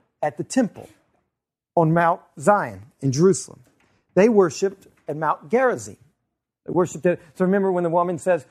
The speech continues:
"You guys worship on this mountain, we worship on this other mountain"? Secondly, they were considered heretics because they didn't recognize all of the Old Testament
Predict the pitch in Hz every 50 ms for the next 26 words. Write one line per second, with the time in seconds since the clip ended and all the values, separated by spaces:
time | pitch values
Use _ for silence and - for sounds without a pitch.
0 | _ _ _ _ _ - 160 185 175 190 185 160 135 180 175 123 156 180 175 170
1 | 170 147 170 180 175 180 175 - 170 160 147 165 175 170 175 135 135 170 160 160
2 | 160 156 - - 185 175 180 165 175 175 170 - - - 175 _ _ _ _ _
3 | _ _ _ _ _ _ _ _ _ _ _ _ _ _ _ _ _ - - -
4 | 311 320 320 - 330 311 220 196 190 180 180 185 190 208 185 131 131 190 202 208
5 | 202 202 196 - 208 190 - - - 202 185 180 127 - 185 254 277 302 - -
6 | 185 175 160 - - 165 - - 185 175 131 135 196 226 254 277 269 202 160 165
7 | 160 175 196 226 226 - 240 175 156 143 127 117 113 120 123 123 - _ _ _
8 | _ _ _ - 202 214 233 240 233 226 165 143 190 185 175 175 170 131 - -
9 | 240 - - - - 135 127 135 -